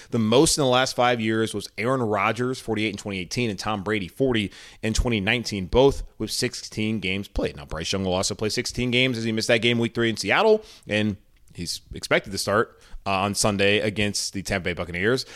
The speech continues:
Uh, what does that say about his play, given that some of the best passers in the league actually hold high numbers, mobility, decision-making? What does it say about our O-line play and receivers as well, or perhaps play calling?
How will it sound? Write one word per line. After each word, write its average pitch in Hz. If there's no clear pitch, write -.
Uh, 104
what 165
does 220
that 196
say 175
about 147
his 143
play, 135
given 123
that 117
some 127
of 117
the 110
best 117
passers 113
in 113
the 95
league 113
actually 107
hold 110
high 113
numbers, 123
mobility, 135
decision-making? 151
What 131
does 147
it 131
say 127
about 117
our 107
O-line 107
play 117
and 110
receivers 110
as 90
well, 131
or 117
perhaps 98
play 113
calling? 76